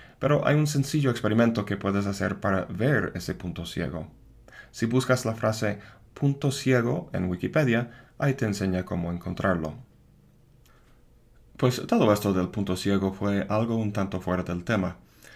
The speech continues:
pero ilustra, igual que la pintura de Magritte, las consecuencias de las condiciones de nuestra existencia subjetiva.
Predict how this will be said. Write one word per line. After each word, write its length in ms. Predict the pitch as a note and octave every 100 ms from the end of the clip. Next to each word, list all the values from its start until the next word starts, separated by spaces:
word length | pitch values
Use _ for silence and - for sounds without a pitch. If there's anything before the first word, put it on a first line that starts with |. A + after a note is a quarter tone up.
| -
pero 240 | - B2 -
ilustra, 600 | C#3 A3 - G#2 G#2+ F3+ -
igual 360 | G2+ G2 G2+ G2
que 100 | F#2
la 120 | F2+
pintura 360 | F#2+ G2 G2+
de 100 | G2
Magritte, 460 | F#2+ F#2+ C3+ B2+ - - - - -
las 360 | G#2+ B2 -
consecuencias 960 | - C3+ C3 D3 F#3+ G3 E3+ D#3+ - -
de 100 | G#2+
las 160 | G#2
condiciones 640 | - F#2+ F2 - G#2 A2 A2
de 80 | G2+
nuestra 380 | F#2+ F#2+ -
existencia 640 | F#2 - - G#2 G#2 - G2+
subjetiva. 680 | - G2 G2+ E3+ G2 D#2+